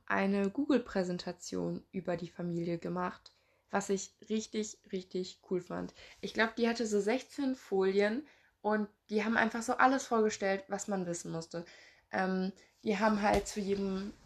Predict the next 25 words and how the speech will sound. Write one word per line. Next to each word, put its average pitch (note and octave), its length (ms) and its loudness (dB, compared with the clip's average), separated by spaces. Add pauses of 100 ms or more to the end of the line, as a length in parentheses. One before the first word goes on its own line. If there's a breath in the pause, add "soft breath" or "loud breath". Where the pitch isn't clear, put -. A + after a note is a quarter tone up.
(160)
Familienmitglied B3 760 2
eine A3 100 0
eigene A3 240 4
Folie A3 380 4
gemacht, G#3 400 4
was G#3 160 -4
über F#3+ 80 0
die F#3 100 0
Persönlichkeit F#3+ 640 -2
geschrieben, F#3+ 800 -2
Hobbys, F#3 640 0
halt F#3+ 200 2
Bilder F3+ 260 4
dazu F3+ 260 0
eingefügt. G3 680 -4 (600 soft breath)
Ähm, G3+ 440 0 (1000)
mm, G3 520 -2 (220)
es - 240 -8
gab G#3 440 8
auch G3 140 6
eine G3+ 100 2
Folie G#3+ 340 4
für G#3 200 -2
den F#3+ 200 0
Hund. A3 400 0